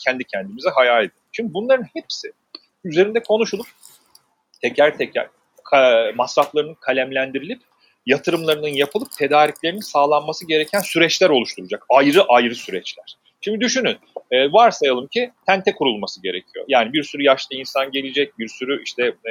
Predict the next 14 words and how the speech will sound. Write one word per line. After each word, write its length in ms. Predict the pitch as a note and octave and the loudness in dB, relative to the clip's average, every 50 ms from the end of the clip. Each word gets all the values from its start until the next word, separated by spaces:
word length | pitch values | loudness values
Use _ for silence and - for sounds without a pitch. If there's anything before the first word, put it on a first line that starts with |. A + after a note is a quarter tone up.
| A2 G#2+ | -8 -8
nasıl 160 | A#2+ B2 - - | -8 -10 -10 -6
söyleyelim, 440 | - B2 B2 A#2+ B2+ B2+ C3 C3 A2+ A2 | -4 -4 -2 0 -2 -2 -2 -4 -8 -8
güneşten, 440 | G#2 A2 A2+ - - C3+ C3+ C3+ - _ _ _ _ _ - A2 | -8 -6 -6 -6 -4 -4 -4 -4 -6 _ _ _ _ _ -2 0
e, 280 | A2+ A2 A2 A2+ A#2 G#2 G#2 A2 A#2 A2+ A2+ - _ - _ - - | 2 2 2 0 -2 -2 -4 -8 -8 -10 -10 -10 _ -20 _ 0 2
zarar 200 | B2+ B2+ C#3 C#3+ | 4 6 6 6
görecek 280 | C3+ C3+ C3 B2 C#3 - - | 4 2 0 0 -2 -8 -8
insan 320 | C3 A#2+ - - C#3+ C#3+ | -14 -8 -2 -2 -2 -2
gelecek. 280 | C#3+ C3+ C3 C3 D3 C#3 - B2 | -2 -4 -4 -4 -6 -6 -6 -12
Bunların 280 | A#2+ C3 C#3 C#3+ C3+ B2+ | -6 -6 -6 -4 -4 -6
oturması, 540 | - _ - C3+ B2+ C3 C3 - - - - _ | -8 _ -6 -10 -6 -6 -6 -8 -8 -16 -14 _
kalkması, 720 | - A#2 A#2+ A#2 _ - C#3 C3 - - D3 C#3+ C#3 - - - - - _ - | 0 0 0 0 _ -4 -4 -4 -4 0 2 2 2 2 0 -4 -4 -4 _ -12
su 180 | - - E3+ F3+ F3+ - | -2 0 2 2 2 2
içmesi 400 | - - _ _ - - D#3+ C#3+ | 0 -4 _ _ -12 -10 -4 2
gerekecek. 640 | D3+ D3+ D3+ D3 - _ - - D#3+ - - - - | 2 2 2 2 -4 _ -4 -2 -2 -2 -2 -6 -20